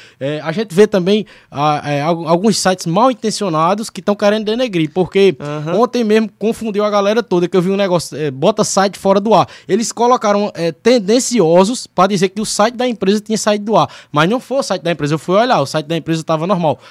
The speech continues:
Speaker 1: Foi um cara que tinha algumas coisas relacionadas a investimento, tinha um site lá que investia
Speaker 2: Tô ligado.
Speaker 1: neles, que tirou o site dele do ar, não foi a empresa, né? E também tem essa guerra de informação, né?
Speaker 2: Com
Speaker 1: Por isso que a
Speaker 2: certeza.
Speaker 1: galera tem que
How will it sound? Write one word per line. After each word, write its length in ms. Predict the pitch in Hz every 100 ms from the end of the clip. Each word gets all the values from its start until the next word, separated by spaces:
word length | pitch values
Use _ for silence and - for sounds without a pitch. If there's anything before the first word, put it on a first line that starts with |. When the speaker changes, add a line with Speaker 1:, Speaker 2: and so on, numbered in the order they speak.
| -
Speaker 1:
Foi 180 | - 180
um 180 | 220
cara 560 | 262 - 156 180 214 269 - _ _ _
que 180 | 180 185
tinha 300 | - 208 226
algumas 400 | 190 202 185 -
coisas 240 | 175 151
relacionadas 460 | 160 165 175 160 165
a 20 |
investimento, 500 | 160 160 175 156 175
tinha 100 | -
um 60 | 190
site 280 | - 170 170
lá 120 | 151
que 260 | - 165 143 - -
investia 340 | 139 160 160
Speaker 2:
Tô 60 | 165
ligado. 200 | 196 202
Speaker 1:
neles, 240 | 240 277 -
que 160 | 240
tirou 260 | 226 247 220
o 40 |
site 240 | 233 233 -
dele 200 | 226 240
do 140 | 277
ar, 100 | 208
não 120 | 170
foi 260 | 214 247 269
a 80 | 208
empresa, 460 | 165 143 131 110 - -
né? 180 | - 185 - - -
E 80 | 156
também 280 | - 208
tem 220 | 214 208 247
essa 220 | 233 196
guerra 200 | 175 170
de 40 |
informação, 480 | 170 156 151 156 127
né? 80 | 131
Speaker 2:
Com 100 | 196
Speaker 1:
Por 120 | 208
isso 80 | 233
que 40 | 254
a 20 |
Speaker 2:
certeza. 140 | 254
Speaker 1:
galera 200 | 247 247
tem 180 | 247 240
que 220 | 247 277